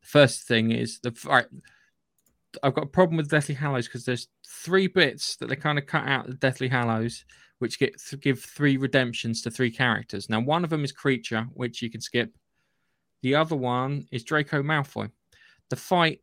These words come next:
in the courtyard, Draco throws his wand to Harry so he can fight Voldem-, Voldemort, yeah, which is his redemption. And the other one is Dudley.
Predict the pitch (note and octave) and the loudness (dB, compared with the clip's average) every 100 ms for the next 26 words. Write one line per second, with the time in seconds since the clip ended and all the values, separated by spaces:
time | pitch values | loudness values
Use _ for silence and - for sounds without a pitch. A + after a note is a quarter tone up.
0 | - C#3+ C#3 F#3 F3 B2 A2+ D#3 F3+ - | -2 0 2 4 4 4 0 0 -2 -8
1 | _ _ - D#3+ F3 E3 C#3 E3 - E3 | _ _ -8 0 2 2 0 -2 -2 0
2 | D#3 C#3+ C3 F3 C#3+ E3 - D#3+ D3+ E3 | 0 0 0 2 2 0 -4 0 2 2
3 | A#2+ C#3 E3+ D3+ _ _ _ - D3+ C#3+ | 0 -2 -2 -6 _ _ _ -6 -4 -4
4 | D3 D#3 D3 F3 A#2 A2+ E3 C3+ G#2+ G#2+ | -2 -2 2 2 2 -2 -2 -2 -4 -6
5 | C3+ C3+ E3 - _ D3+ D3 D3+ D3 D#3+ | -4 -2 -2 -6 _ -6 -4 -4 -4 -6
6 | D#3 C#3 A#2+ A#2 A2+ - _ - B2+ D3+ | -2 -2 -2 -12 -14 -18 _ -8 -2 0
7 | D#3+ B2 C3+ D3+ C#3+ _ _ _ C3+ C3 | 0 -2 -2 -4 -6 _ _ _ -4 -4
8 | B2+ - D3+ C3 A#2 F#2+ | -4 -2 -2 0 -2 -4